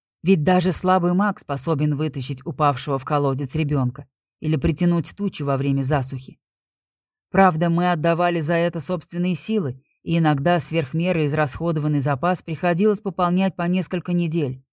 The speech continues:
А иногда силы черпались из запаса жизненной энергии, и тогда за магию приходилось расплачиваться годами собственной жизни.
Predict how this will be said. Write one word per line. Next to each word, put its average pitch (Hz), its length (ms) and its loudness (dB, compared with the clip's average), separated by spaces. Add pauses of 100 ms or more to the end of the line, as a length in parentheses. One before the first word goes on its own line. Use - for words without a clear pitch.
(560)
А 160 140 0
иногда 208 420 4
силы 254 340 0
черпались 220 540 0
из 175 160 -4
запаса 196 480 0
жизненной 202 460 2
энергии, 151 540 -2 (260)
и 151 80 -8
тогда 160 360 0
за 160 140 2
магию 156 400 2
приходилось 147 640 0
расплачиваться 156 720 -2
годами 151 400 2
собственной 156 540 -2
жизни. 143 420 -2